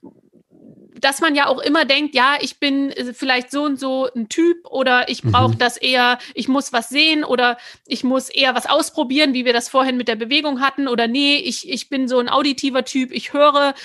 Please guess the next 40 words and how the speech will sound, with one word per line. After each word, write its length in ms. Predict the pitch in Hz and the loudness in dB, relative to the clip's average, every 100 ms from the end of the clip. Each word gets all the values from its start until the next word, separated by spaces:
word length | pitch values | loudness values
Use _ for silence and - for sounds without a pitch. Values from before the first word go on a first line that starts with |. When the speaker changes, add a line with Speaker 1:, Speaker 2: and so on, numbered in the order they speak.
| - - | -18 -8
Speaker 1:
ich 140 | 294 | -6
kann 200 | - 294 | -2 2
nur 140 | 294 254 | 2 2
Dinge 320 | 294 302 294 | 2 4 2
übers 300 | 247 247 - | 0 -2 2
Hören 280 | 277 285 285 | 4 4 2
aufnehmen 480 | 254 254 269 262 | -2 -2 -2 -4
oder 220 | 254 247 233 | -2 -4 -2
so. 200 | 269 269 - 277 | -2 -4 -8 -8
Und 120 | 277 | -6
zu 100 | 233 | -4
dem 180 | 254 254 | -2 -2
Thema 260 | - 269 254 | -2 0 0
Lerntypen 600 | 247 262 - 285 277 254 | 0 -2 -2 -4 -2 -2
hast 200 | 262 - | -2 0
du 40 | |
ja 120 | 240 | 2
auch 180 | - - - | 2 0 -2
ein, 360 | 220 226 233 - | 0 -2 -4 -2
ähm, 420 | 226 220 220 214 _ _ | -2 0 -6 -10 _ _
gespaltenes 600 | 254 - 262 294 262 247 | -8 0 0 2 -4 -4
Verhältnis. 580 | 262 233 269 415 494 - | -2 -2 -2 -2 -4 -6
<laughs> 60 | - 427 - 453 - - | 0 0 2 -2 -2 0
Speaker 2:
Ja. 200 | 571 - - 415 403 370 - 269 269 | 0 0 -8 -4 -2 -2 0 0 0
Speaker 1:
Ähm, 200 | 269 262 - 277 _ _ _ _ _ _ - - - - | -2 -6 -16 -20 _ _ _ _ _ _ -20 -20 -18 -4
sag 240 | 262 - | -4 0
mal 140 | 339 330 | 0 2
kurz, 280 | 330 302 285 | 0 0 -2
was 160 | 285 | -2
du 220 | 247 294 330 | -2 -2 0
zum 200 | 320 254 | -4 -2
Thema 240 | 285 262 | 0 0
Lerntypen 800 | 240 240 254 - 254 240 240 - | 0 0 -2 -6 -8 -4 -6 -8
denkst, 460 | 185 226 220 208 - | -2 0 0 -4 -6
ob 140 | - 220 | -8 -8
es 120 | - | -8
die 80 | 254 | -2
überhaupt 340 | 233 190 175 | 0 -2 -4
gibt 480 | 220 320 466 - - | 0 0 0 -6 -6
oder 420 | 233 220 208 208 | 0 2 2 -2